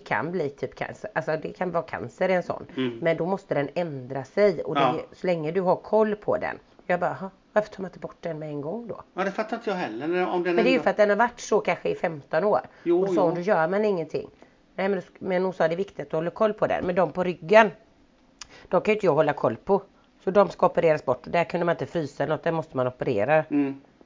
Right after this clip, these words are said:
Speaker 1: Skära bort skiten, jag vet inte. Ja, ja. Ja, men så
Speaker 2: Herregud.
Speaker 1: alla där ute i Sverige, det är ganska viktigt. För hon sa att det går så fort om man får typ en hudförändring i någonting. Och speciellt jag som är så mycket i solen.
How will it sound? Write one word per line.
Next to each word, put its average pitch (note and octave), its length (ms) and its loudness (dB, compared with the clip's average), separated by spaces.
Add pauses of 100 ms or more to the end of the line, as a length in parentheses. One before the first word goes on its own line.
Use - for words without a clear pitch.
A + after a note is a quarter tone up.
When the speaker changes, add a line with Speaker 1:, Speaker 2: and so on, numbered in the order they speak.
(640)
Speaker 1:
Skära C#3+ 340 0
bort D#3 200 -6
skiten, - 380 -8
jag - 80 -8
vet C#3+ 180 -10
inte. - 240 -8 (1000)
Ja, G#3+ 160 12
ja. F#3 120 10 (880)
Ja, C#4 140 10 (160)
men C#4 140 6
så C#4+ 120 2
Speaker 2:
Herregud. C#4 320 6
Speaker 1:
alla B3+ 180 4
där A#3+ 60 4
ute G#3+ 160 -2
i G#3 40 -2
Sverige, G3+ 400 4
det - 200 -4
är D4 180 0
ganska B3+ 300 -2
viktigt. G3 440 -8
För A3 80 -4
hon A3+ 100 -4
sa A3 140 2
att F#3+ 120 0
det A3 60 -2
går A3 180 -6
så - 160 -10
fort - 460 -8
om G#3 140 4
man G3+ 120 2
får D#3 440 2
typ - 240 -6
en D#3+ 80 -4
hudförändring C#3+ 800 -4
i C#3+ 140 -6
någonting. A#2+ 380 -6
Och D3 100 -8
speciellt E3 360 -6
jag G#3 160 0
som F#3 140 -10
är E3+ 40 -6
så - 140 -12
mycket D#3 180 -10
i C3+ 60 -6
solen. G#3 540 2